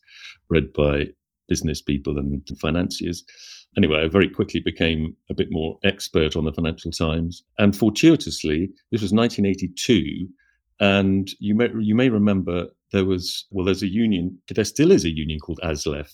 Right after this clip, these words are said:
It's one of the very few unions that hasn't merged, at least I think, when I last looked, hasn't merged into a sort of super union. It's still known as, by, by the acronym aslef. It's the Rail Drivers Union.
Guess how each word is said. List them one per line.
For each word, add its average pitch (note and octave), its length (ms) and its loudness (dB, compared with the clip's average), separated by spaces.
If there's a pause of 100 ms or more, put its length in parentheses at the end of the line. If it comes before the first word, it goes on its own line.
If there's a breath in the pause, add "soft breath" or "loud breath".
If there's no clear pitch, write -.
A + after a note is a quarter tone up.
It's - 120 -16
one F#2 100 -6
of F2+ 60 -4
the F2+ 60 -4
very F#2+ 220 2
few F#2+ 260 -4
unions F2 520 -2
that - 120 -8
hasn't G2 380 -6 (520 soft breath)
merged, F2 640 0 (200)
at - 60 0
least - 120 -6
I - 60 -8
think, - 320 -4 (100)
when D#2+ 100 -4
I D#2+ 60 0
last E2+ 300 0
looked, D#2+ 260 -4
hasn't F2+ 260 -4
merged E2+ 400 -2
into D#2+ 220 -4
a D#2+ 60 -2
sort - 160 -14
of - 40 -14
super - 300 -4
union. D#2 540 -8
It's - 120 -14
still F2+ 520 -2
known E2+ 480 -2
as, E2+ 320 -8
by, E2+ 260 -8
by F2+ 120 -2
the F2+ 100 -2
acronym E2+ 440 -4
aslef. F2+ 380 -6
It's - 140 -16
the G2 80 -2
Rail G2+ 340 2 (560 soft breath)
Drivers G2 540 2
Union. - 400 -12